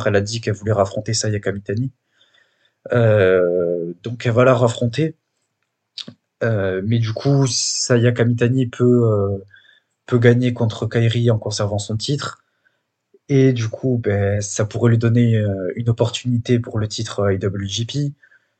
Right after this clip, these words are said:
Euh, mais de notre côté, si Tam et Megan contre Kairi, ben, on peut avoir un, peut-être un Kaira, un Kairi co-, euh, pardon, Tam contre Sayaka Mitani, peut-être pour le, le titre. Enfin, genre, on peut avoir des, des idées comme, je pense pas que ça va arriver,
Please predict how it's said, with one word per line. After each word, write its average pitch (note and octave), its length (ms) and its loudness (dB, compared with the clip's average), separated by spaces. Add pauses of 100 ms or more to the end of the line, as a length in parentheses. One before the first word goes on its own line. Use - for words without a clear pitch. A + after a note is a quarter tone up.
(240)
Euh, G2 100 -4
mais B2 120 4
de C3 100 4
notre C3 200 2
côté, C3+ 240 2
si A#2 240 0
Tam B2+ 220 4
et B2+ 40 4
Megan B2 240 4
contre A#2+ 200 -4
Kairi, B2 380 0
ben, A2+ 100 0
on F#2+ 60 -2
peut - 160 0
avoir A2+ 340 4
un, G#2+ 100 2
peut-être A2+ 280 -4
un A2+ 80 -2
Kaira, B2 600 2
un A#2+ 100 4
Kairi B2 400 0
co-, G#2+ 220 -14 (100)
euh, G#2+ 260 -2 (280)
pardon, G#2 280 -2
Tam C#3 220 8
contre A2+ 280 -4
Sayaka A2+ 380 0
Mitani, B2 560 0
peut-être - 260 -14
pour G#2+ 160 0
le, G#2+ 120 0 (440)
le A#2 140 4
titre. A#2 220 -4
Enfin, A#2 160 4
genre, A2+ 200 2
on A#2+ 120 0
peut C3+ 120 6
avoir C3+ 240 8
des, A#2+ 440 8
des A2+ 220 0
idées A#2+ 140 2
comme, A#2+ 160 0
je - 100 -6
pense A#2+ 160 -2
pas C#3 100 8
que - 60 0
ça C3+ 100 4
va C3 100 8
arriver, C3+ 360 2